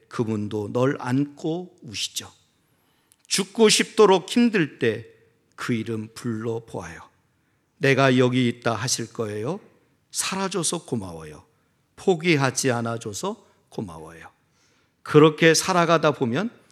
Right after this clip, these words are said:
오늘을 추억하며 웃는 날도 올 거예요. 여러분, 옆에 분에게 이렇게 한번 고백해 볼까요? "사라져서 고맙습니다."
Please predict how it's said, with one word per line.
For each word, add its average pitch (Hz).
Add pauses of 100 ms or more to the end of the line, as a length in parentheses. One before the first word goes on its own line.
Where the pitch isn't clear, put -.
(240)
오늘을 117
추억하며 185 (400)
웃는 143
날도 123
올 98
거예요. - (2250)
여러분, 120
옆에 120
분에게 139
이렇게 123
한번 123
고백해 117
볼까요? 117
"사라져서 147
고맙습니다." 117